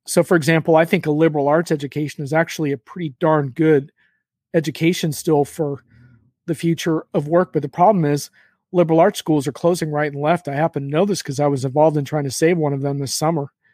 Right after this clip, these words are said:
And, uh, and yet it's tragic because that type of education is actually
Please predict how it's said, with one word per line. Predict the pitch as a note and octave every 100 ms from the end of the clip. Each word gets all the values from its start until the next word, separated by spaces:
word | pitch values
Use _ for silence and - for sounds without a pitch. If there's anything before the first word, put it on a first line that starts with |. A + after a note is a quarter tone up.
| _ _ _ _ _ _ -
And, | D#3 D#3+ D3+
uh, | D3+ -
and | D3+
yet | D#3 D#3 - -
it's | D3+ -
tragic | - D#3+ F3 C3
because | C#3+ - D3+ C3 -
that | - D3
type | D#3+ D#3
of | C#3+
education | D3+ C3+ - E3+ -
is | C#3
actually | D3 D3 - D3+ C#3